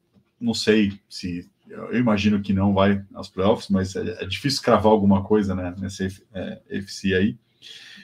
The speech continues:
A gente tem que ver o, o Texans, né, porque o Stroud saiu machucado, tem que ver qual que é a extensão dessa lesão, né, o, o Herbert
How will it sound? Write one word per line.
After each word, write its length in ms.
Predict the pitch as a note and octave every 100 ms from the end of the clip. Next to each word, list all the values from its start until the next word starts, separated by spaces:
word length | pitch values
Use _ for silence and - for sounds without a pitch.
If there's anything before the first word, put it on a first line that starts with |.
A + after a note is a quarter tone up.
| _ _
A 100 | -
gente 180 | G2+ B2
tem 120 | C3
que 120 | B2+ B2
ver 160 | B2
o, 400 | B2+ A#2+ A2+ A2
o 60 | C3
Texans, 480 | A#2+ C#3 - A2+ G2+
né, 160 | G2+ G2+
porque 220 | G2+ G2
o 100 | G2+
Stroud 680 | G2 - G#2+ G#2 G#2 G2+ G2+
saiu 280 | - G2+ G2
machucado, 680 | G2 G2 - G#2 C3+ C3 B2 _
tem 120 | - G2
que 140 | G2+
ver 400 | F2 F#2 F#2+ F#2+
qual 200 | - G#2
que 100 | A2+
é 40 | A2
a 20 |
extensão 500 | G2+ G2+ G2 - G#2
dessa 240 | G2 -
lesão, 480 | F2+ F2+ E2+ G2+ B2+ B2+ _ _ _ _ _
né, 300 | F#2+ F#2 F2+ -
o, 400 | F2+ F#2 G2 G2
o 100 | G#2+
Herbert 380 | A#2 G#2+ G#2